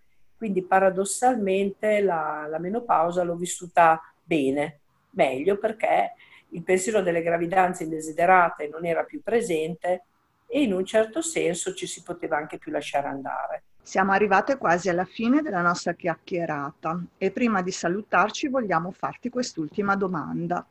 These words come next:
Speaker 2: Che cos'è cambiato nel tempo rispetto al piacersi, rispetto al piacersi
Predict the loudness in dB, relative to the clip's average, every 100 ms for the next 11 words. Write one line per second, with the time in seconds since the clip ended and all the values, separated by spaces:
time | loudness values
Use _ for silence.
0 | _ 2 6 6 4 4 4 6 6 6
1 | 2 -2 -2 -2 0 0 2 2 2 -2
2 | 0 0 0 0 -2 0 -2 -4 -6 -6
3 | -6 -6 -8 -6 -6 -6 -10 _ _ -6
4 | -6 -2 0 0 -2 -2 0 2 2 0
5 | 0 -4 -2 -2 -2 -2 -4